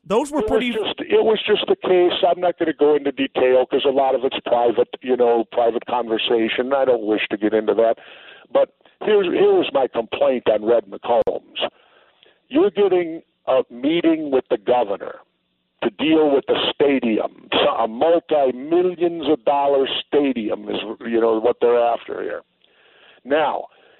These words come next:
Speaker 1: if you're going to meet with the governor, wouldn't you have all your ducks in a row?
Speaker 2: You'd
Speaker 1: Wouldn't
Speaker 2: think
Speaker 1: you
Speaker 2: so.
Speaker 1: go into that meeting well prepared? Because there's no guarantee you're gonna get another one.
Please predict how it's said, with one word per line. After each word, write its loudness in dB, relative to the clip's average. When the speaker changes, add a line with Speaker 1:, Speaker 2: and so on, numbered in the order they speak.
Speaker 1:
if -2
you're 2
going 0
to 0
meet -4
with 0
the -2
governor, 0
wouldn't -2
you 2
have 2
all 2
your 0
ducks -2
in -2
a 2
row? 4
Speaker 2:
You'd -2
Speaker 1:
Wouldn't -6
Speaker 2:
think 0
Speaker 1:
you -4
Speaker 2:
so. 0
Speaker 1:
go 2
into 0
that 0
meeting -2
well 4
prepared? 0
Because -2
there's 0
no 2
guarantee -2
you're 0
gonna 0
get 0
another -2
one. -8